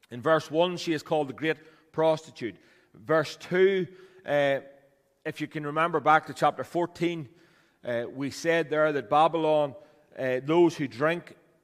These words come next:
those who do not belong to God, those who dwell on the earth, are drunk with the wine of her sexual immorality. You remember we, we said that drunk people make wrong decisions. They can't see straight,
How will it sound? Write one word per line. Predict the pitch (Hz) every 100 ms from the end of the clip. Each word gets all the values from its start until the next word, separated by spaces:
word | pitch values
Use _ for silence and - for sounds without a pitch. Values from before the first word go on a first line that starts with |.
| -
those | 160 160
who | 156
do | 127
not | 143 156 180
belong | 165 156 156 147
to |
God, | 123 147 151
those | 147 151
who | 139
dwell | 117 151 180
on | 165
the | 139
earth, | 131 139 139
are | 139 135
drunk | 120 135 165 180 -
with | 151 143
the | 143
wine | 127 135 156 156 156
of | 151 139 139
her | 127
sexual | - 135 135 143
immorality. | 127 120 123 147 139 113 -
You | 135
remember | 143 147 143
we, | 139 - - -
we | 135
said | 147 135
that | 117 95
drunk | 151 170 -
people | 143 135 123 _ _ -
make | 135 127
wrong | 113 139 165 170
decisions. | 151 - 131 123 110
They | 123
can't | - 131 127
see | - 180 165
straight, | - 135